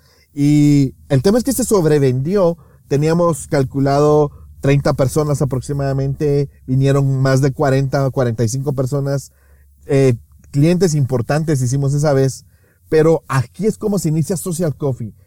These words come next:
Me gustó porque en un ambiente social, tomándonos un café, logré hacer un negocio. Hoy por hoy me dedico a dar conferencias con Cámara de Comercio en universidades como la Universidad de San Carlos de Guatemala, la Universidad Galileo, en la Landívar, en la,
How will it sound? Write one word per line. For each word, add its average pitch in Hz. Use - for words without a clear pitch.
Me 151
gustó 151
porque 185
en 170
un 208
ambiente 202
social, 160
tomándonos 160
un 180
café, 143
logré 143
hacer 156
un 165
negocio. 127
Hoy 214
por 208
hoy 151
me 143
dedico 147
a -
dar 160
conferencias 147
con 135
Cámara 151
de 135
Comercio 147
en 170
universidades 151
como 139
la 160
Universidad 143
de 123
San 123
Carlos 127
de 127
Guatemala, 143
la 139
Universidad 127
Galileo, 135
en 120
la 113
Landívar, 147
en 127
la, 117